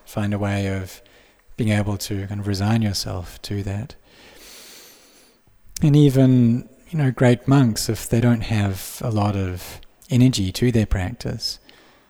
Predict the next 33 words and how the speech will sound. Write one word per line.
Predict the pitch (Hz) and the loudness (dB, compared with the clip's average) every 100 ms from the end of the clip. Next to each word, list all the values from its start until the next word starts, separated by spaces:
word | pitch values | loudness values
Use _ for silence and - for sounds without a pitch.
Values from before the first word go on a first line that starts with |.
| - | -2
and | 120 | 4
if | 120 - | 4 4
they | 117 104 104 104 - _ _ _ _ _ _ _ - | 0 2 2 -2 -8 _ _ _ _ _ _ _ -6
were | 123 117 110 | 2 4 6
in | 110 127 139 | 4 4 4
the | 143 | 4
same | 117 - 101 98 | 2 0 0 0
situation, | 104 - - 107 107 110 - 98 92 | -2 -8 -4 -2 0 -2 -6 -6 -4
then | 104 | -2
they | 110 110 | 0 0
too | - - 135 120 | -2 -2 0 0
would | 95 95 | -2 -2
meet | 101 95 98 - | 0 0 -2 -6
with | 98 98 | -6 -6
a | |
lot | 95 95 95 | -4 -4 -4
of | 101 - | -8 -8
fear. | - 98 95 95 - _ _ _ | -6 -4 -6 -10 -16 _ _ _
You | 139 | 0
know, | 113 | 2
that's | 117 | 2
something | - 120 117 110 | 0 0 2 0
that | 101 98 - - - | 0 -6 -10 -18 -6
will | 117 104 101 | -2 0 -2
come | - 104 98 | -6 -6 -6
up. | 110 104 - - - _ _ _ _ _ _ _ _ _ _ _ _ _ _ _ - - - - _ _ _ _ _ - | -6 -8 -8 -12 -12 _ _ _ _ _ _ _ _ _ _ _ _ _ _ _ -20 -20 -20 -20 _ _ _ _ _ -10
But | 156 127 127 | 0 2 2
if | 143 120 - | 0 -2 -2
one | 127 113 110 | 2 2 4
has | 101 107 | 2 -2
trained | - 117 110 104 98 | -2 0 2 0 0
well | 107 104 101 98 - | 0 2 0 -4 -4
already, | 98 110 98 90 95 | -2 0 -2 -6 -10